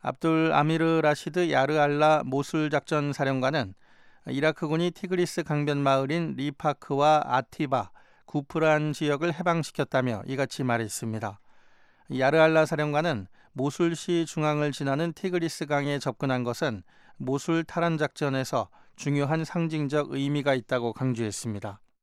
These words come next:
이라크군은 또 와다 마을의 병원 두 곳과 하드바 마을 북부의 백팔십육 채 가옥으로 구성되어 있는 주거 단지도 장악했습니다.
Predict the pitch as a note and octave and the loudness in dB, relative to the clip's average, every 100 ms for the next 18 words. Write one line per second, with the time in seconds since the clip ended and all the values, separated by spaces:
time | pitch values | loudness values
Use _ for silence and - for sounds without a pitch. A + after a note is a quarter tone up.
0 | _ _ _ _ _ _ _ _ _ _ | _ _ _ _ _ _ _ _ _ _
1 | _ _ _ - - - - C#3 C#3+ D#3+ | _ _ _ -20 -20 -20 -12 -6 -4 -2
2 | E3+ E3+ F#3 F3 F#3 F3+ D#3+ C#3 C#3+ D#3 | 2 2 2 2 2 4 6 4 6 6
3 | D#3 D#3 D3+ D3 D3+ D3+ C#3+ D3 C#3 C3 | 6 6 4 4 2 2 2 2 0 -2
4 | C3+ - D#3 B2 F#2+ - - - - D#3 | -4 0 4 4 2 -12 -20 -6 -2 0
5 | D3+ D3+ D3+ C#3+ C3+ C3+ C3 A#2 - B2+ | 4 6 6 6 4 2 -2 -8 -8 -4
6 | C#3 D3+ - _ _ C#3 B2+ - D#3 - | 0 -2 -4 _ _ -10 -10 0 0 2
7 | D#3+ C#3+ B2+ - D#3+ D3 D3 C3+ C#3 C#3 | 0 0 -4 -2 2 4 4 4 0 -2
8 | - C#3+ C3+ B2+ A#2+ B2 D3 C3+ - B2+ | -4 -4 -4 -2 -4 -4 -4 -6 -10 0
9 | C#3+ C#3 C3 B2+ A#2+ B2+ A#2 B2 A#2+ - | 2 2 2 -4 -2 -4 -4 -4 -4 -6
10 | A2+ - A#2 G#2+ G#2 | -8 -8 -8 -8 -12